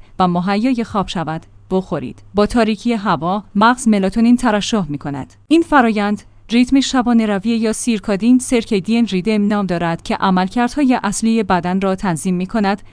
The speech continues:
و ارتباط نزدیکی با متابولیسم دارد. غذا خوردن در زمانی که مغز در حال آماده شدن برای خواب است، باعث افزایش چربی بدن می‌شود. علاوه بر آن،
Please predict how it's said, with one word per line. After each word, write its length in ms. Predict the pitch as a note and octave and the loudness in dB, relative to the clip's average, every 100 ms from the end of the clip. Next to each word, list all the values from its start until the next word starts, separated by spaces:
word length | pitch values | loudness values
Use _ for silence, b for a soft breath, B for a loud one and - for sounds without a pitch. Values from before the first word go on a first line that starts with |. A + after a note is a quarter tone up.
| b | b
و 140 | G3 F#3 | 0 2
ارتباط 480 | G#3+ A#3 A#3 A#3+ A#3+ | -2 -2 -2 0 0
نزدیکی 560 | G3+ D#3+ - F3+ A3 | 0 -2 -6 -6 -4
با 160 | G3 F3+ | 0 0
متابولیسم 680 | F3 E3+ G#3 F3 E3+ - C#3+ | -2 -2 -4 -2 -6 -6 -10
دارد. 360 | B2+ - - _ _ - | -10 -12 -18 _ _ -2
غذا 240 | A3+ A3 C4 | 0 0 -2
خوردن 440 | - G#3+ B3+ B3+ | 0 0 2 2
در 140 | A#3 | 0
زمانی 400 | G#3 G#3+ A3 C4+ | -2 -2 0 0
که 140 | B3+ A#3+ | 0 0
مغز 340 | G3+ G3+ F#3 | 0 -2 -4
در 140 | G3 F3+ | -6 -4
حال 220 | B3 C4 | 0 0
آماده 400 | - F3+ D#3 E3+ | 0 -4 -6 -8
شدن 380 | - A3 C4 B3+ | -6 0 0 2
برای 340 | A3+ G3 F#3+ | 0 -4 -6
خواب 280 | F#3 B3+ E3+ | -4 -4 -2
است، 260 | D3 - - - | -6 -8 -10 -2
باعث 320 | G#3+ A#3+ - | 0 0 -2
افزایش 640 | B3 F3+ - G#3 A3+ A#3+ | -4 -4 -4 -2 -2 -4
چربی 480 | A#3 B3 G#3+ F#3 A3 | -4 -4 -4 -4 -4
بدن 300 | F#3 E3 D#3+ | -4 -6 -6
می‌شود. 400 | D#3 - C3 A#2 - _ - | -8 -10 -12 -14 -18 _ 2
علاوه 360 | B3+ D#4+ D4 | 4 4 0
بر 200 | G#3+ E3 | -2 -4
آن، 260 | D3+ F3 | -4 -6